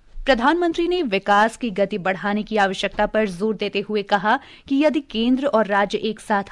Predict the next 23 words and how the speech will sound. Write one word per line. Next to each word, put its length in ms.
आएं 300
और 120
टीम 340
इंडिया 240
की 120
तरह 300
मिलकर 380
काम 260
करें, 300
तो 60
कोई 320
भी 180
लक्ष्य 360
प्राप्त 340
करना 420
असंभव 580
नहीं 380
है। 280
नीति 300
आयोग 420
के 120
मुख्य 320
कार्यकारी 560